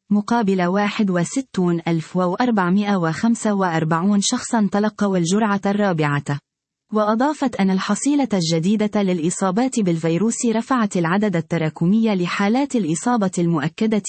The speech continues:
إلى مليون ومائتان وتسعة وسبعون ألف وأربعة وأربعون حالة منذ الإعلان عن أول حالة في الثاني من مارس ألفان وعشرون، مشيرة إلى أن معدل الإيجابية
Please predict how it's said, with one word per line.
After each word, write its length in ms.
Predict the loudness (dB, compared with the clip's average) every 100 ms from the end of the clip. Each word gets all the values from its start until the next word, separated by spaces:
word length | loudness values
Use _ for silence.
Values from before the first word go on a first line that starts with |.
| -2
إلى 200 | 0 0
مليون 540 | 2 2 2 2 4 4
ومائتان 800 | 2 2 2 0 -2 0 2 2
وتسعة 520 | 2 -2 -2 0 0
وسبعون 640 | 0 -2 -2 0 0 0 0
ألف 260 | -2 0 0
وأربعة 580 | 0 0 0 2 0
وأربعون 680 | 0 0 0 0 0 2 0
حالة 420 | 0 0 0 0
منذ 300 | 2 2 2
الإعلان 540 | 0 0 0 2 2 2
عن 200 | 0 0
أول 380 | 0 2 0 -2
حالة 500 | -2 0 0 0 -2
في 120 | -4
الثاني 420 | -6 0 2 4
من 200 | 2 2
مارس 360 | 2 0 -2 -2
ألفان 480 | -4 -2 0 2
وعشرون، 680 | 2 0 -2 -2 0 0 0 -4 _ _ _ 0
مشيرة 520 | 0 2 0 0 0
إلى 320 | 0 2 0
أن 200 | 0 2
معدل 600 | 2 0 0 0 0 -2 -6 _ -4
الإيجابية 1000 | 0 0 0 0 2 2 0 0 -2